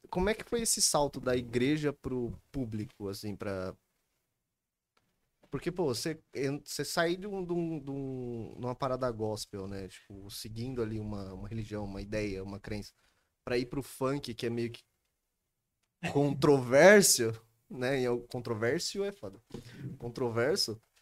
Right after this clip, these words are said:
Como é que foi, tipo, a aceitação da galera de, tipo,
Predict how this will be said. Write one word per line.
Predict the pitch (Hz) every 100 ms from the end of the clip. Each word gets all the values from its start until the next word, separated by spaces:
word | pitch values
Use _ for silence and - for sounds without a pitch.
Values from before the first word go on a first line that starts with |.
| _ - - _ _ _ _ _ _ _ _ -
Como | 320
é | 480
que | 466
foi, | - 156
tipo, | -
a | 143
aceitação | - 139 135 123 127 117
da | 113
galera | 113 110 107 107
de, | 107
tipo, | 104 - 110 104 98